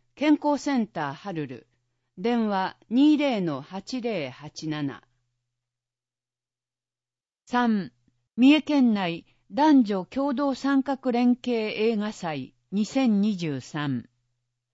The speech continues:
映画を通して男女共同参画について考えましょう。時、七月八日土曜。会場午後一時、上映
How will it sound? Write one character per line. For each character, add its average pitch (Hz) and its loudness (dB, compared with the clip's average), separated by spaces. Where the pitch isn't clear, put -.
映 320 8
画 254 8
を 190 0
通 208 -6
し - -10
て 160 -6
男 277 6
女 233 4
共 269 -2
同 285 0
参 285 2
画 208 -2
に 185 2
つ - -8
い 160 -2
て 135 -6
考 185 0
え 160 0
ま 147 -2
し - -12
ょ 127 -12
う。 - -20
時、 202 -4
七 - 4
月 294 8
八 240 4
日 190 -6
土 170 -2
曜。 156 -2
会 277 4
場 214 0
午 214 4
後 202 4
一 151 -4
時、 127 -8
上 254 4
映 202 -2